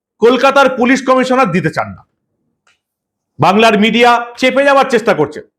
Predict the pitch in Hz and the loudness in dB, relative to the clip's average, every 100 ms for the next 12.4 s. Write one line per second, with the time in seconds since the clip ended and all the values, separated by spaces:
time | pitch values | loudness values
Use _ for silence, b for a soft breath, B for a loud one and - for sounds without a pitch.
0 | _ _ _ _ _ _ _ 247 277 311 | _ _ _ _ _ _ _ 0 2 4
1 | 247 220 - - _ _ _ _ 185 240 | 4 2 -2 -18 _ _ _ _ 0 0
2 | 170 214 233 247 262 - 196 220 233 233 | 2 0 2 0 -2 0 -2 0 -2 0
3 | 196 - 220 165 170 165 143 120 - _ | -2 0 0 0 0 0 0 -4 -8 _
4 | _ _ _ _ _ _ - 208 247 233 | _ _ _ _ _ _ 0 2 2 0
5 | 277 277 285 220 208 262 269 196 - - | 0 2 2 2 0 2 2 2 -4 -18
6 | _ _ _ _ _ - 175 185 185 214 | _ _ _ _ _ -4 -2 0 2 0
7 | 208 233 240 247 220 202 214 233 214 - | 0 0 2 2 2 2 2 4 2 2
8 | 156 208 220 131 190 240 240 226 151 - | 0 2 0 0 0 2 0 0 -4 -8
9 | _ _ _ _ _ _ 170 247 254 262 | _ _ _ _ _ _ -2 0 2 2
10 | 269 269 269 - 196 254 262 254 262 202 | 2 0 0 0 0 0 0 0 0 0
11 | 247 214 220 214 240 247 247 240 202 220 | 0 0 -2 0 -2 0 2 0 0 0
12 | 262 240 196 | 0 2 2